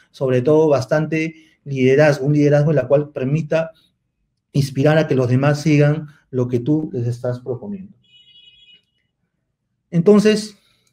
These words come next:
comprendiendo también estos cuatro elementos para contrarrestar este mundo buca, ¿ya?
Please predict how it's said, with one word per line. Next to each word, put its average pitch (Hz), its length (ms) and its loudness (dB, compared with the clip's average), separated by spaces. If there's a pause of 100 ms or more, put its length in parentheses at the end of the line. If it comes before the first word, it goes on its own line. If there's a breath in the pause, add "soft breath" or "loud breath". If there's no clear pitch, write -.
(160)
comprendiendo 165 680 2
también 170 480 -2
estos 156 360 -8
cuatro 180 260 0
elementos 151 440 -4
para 131 220 -4
contrarrestar 123 800 -4
este 139 280 -8
mundo 139 340 -2
buca, 127 420 -6 (480 soft breath)
¿ya? 120 220 -12